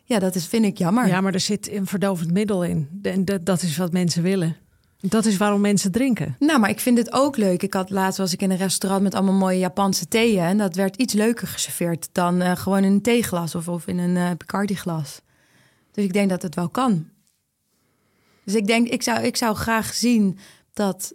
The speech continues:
Speaker 1: dat de brouwerijen daar ook in meedenken en helpen.
Speaker 2: Ja, maar de brouwerij heeft een ander doel.
Speaker 1: Ja, die wil dat we drinken.
Speaker 2: Ja, natuurlijk.
Speaker 1: Ja.
Speaker 2: Kun je in één zinnetje omschrijven, Hélène, waarom jij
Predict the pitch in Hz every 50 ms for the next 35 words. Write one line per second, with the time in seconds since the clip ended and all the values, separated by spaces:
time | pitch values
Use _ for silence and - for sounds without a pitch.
0 | _ - 202 196 185 180 - - - - _ - 170 151 180 190 185 180 180 180
1 | 190 202 196 185 170 175 175 180 220 240 - 285 240 202 175 165 - _ _ _
2 | - 196 196 185 180 165 156 156 - - 185 180 170 160 175 180 175 175 180 170
3 | 165 160 - 175 175 170 - - _ _ - 147 151 151 147 135 147 127 151 147
4 | 151 156 147 151 165 165 - - 160 160 170 165 160 147 160 165 160 160 156 120
5 | _ _ _ _ - 262 247 180 - - 214 214 180 175 160 151 165 151 170 156
6 | 165 165 175 220 240 - 175 208 196 180 170 151 147 143 - - 160 151 139 143
7 | 131 - - - 262 247 214 208 208 220 - - _ _ _ - 285 349 370 392
8 | 339 262 208 220 233 233 208 - 233 240 247 233 202 208 214 196 190 175 - -
9 | - 175 175 180 - - - 156 151 147 151 - 160 151 147 151 156 151 156 151
10 | 156 160 165 170 175 175 165 165